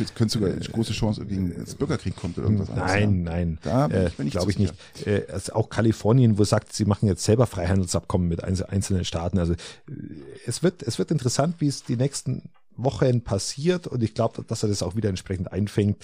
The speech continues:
Speaker 2: Wir machen da keine Sorgen. Ich, wir machen, machen oftmals den Fehler, dass wir, dass wir immer zu f-, im-, immer, immer in diese Empörungs-,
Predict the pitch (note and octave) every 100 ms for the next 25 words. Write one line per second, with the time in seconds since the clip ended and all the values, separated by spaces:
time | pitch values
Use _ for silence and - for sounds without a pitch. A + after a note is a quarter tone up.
0 | - - - - - - - C#3+ E3+ A2
1 | F#2+ G2 E2+ F2+ G#2+ G2+ - F2 - -
2 | - G#2 B2+ E3 E3+ - - C#3 D3+ D3+
3 | - - C#3 C3 A2+ F#2 - D3 C3 A2
4 | - A2+ G#2+ - - - - - - -
5 | - A#2 A#2+ B2 - C#3+ - - - E3
6 | E3+ F3 E3+ - - E3 E3+ D#3+ B2 -
7 | B2 A2 - - D3+ - A2 - - -